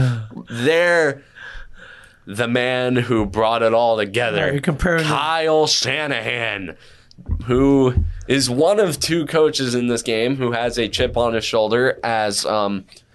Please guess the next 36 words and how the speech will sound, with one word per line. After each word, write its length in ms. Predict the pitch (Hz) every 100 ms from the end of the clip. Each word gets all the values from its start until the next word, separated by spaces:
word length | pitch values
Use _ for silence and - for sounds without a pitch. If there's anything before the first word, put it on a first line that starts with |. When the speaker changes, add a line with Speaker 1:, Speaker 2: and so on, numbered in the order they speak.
| _ -
Speaker 2:
many 460 | 101 143 151 143
of 240 | 135 127 -
people 340 | 143 139 131
know, 520 | 127 123 123 127 135 - _ _ -
Kyle 280 | 135 135 139
Shanahan 560 | 131 123 127 123 131
was 180 | 135 113
the 120 | 120
offensive 600 | 101 107 110 117 113 123
coordinator 560 | 117 120 110 107 104 120
who 280 | 123 107 104
flat 440 | - - 113 113
out 220 | 107 107 -
screwed 560 | - - - 110 110
Atlanta 440 | 120 101 107 101 101
out 240 | 107 104
of 80 | 104
a 60 | 101
Super 360 | - 107 98
Bowl 360 | 98 98 101 - - - -
and 200 | 117 117
effectively 760 | - 135 131 - 113 113 127
was 300 | 113 110 107 -
a 120 | 110
big 360 | 92 120 127 -
part 400 | 117 107 117 -
in 220 | 110 110
their, 280 | 107 107 104
uh, 320 | 104 101 98 - - -
blown 400 | 123 131 131 123
twenty-five 680 | 127 123 120 127 117 117
point 340 | - 120 113 -
lead 320 | 113 113 139
Speaker 1:
Okay. 300 | 151 147 143
Speaker 2:
in, 60 |
uh, 240 | 107 104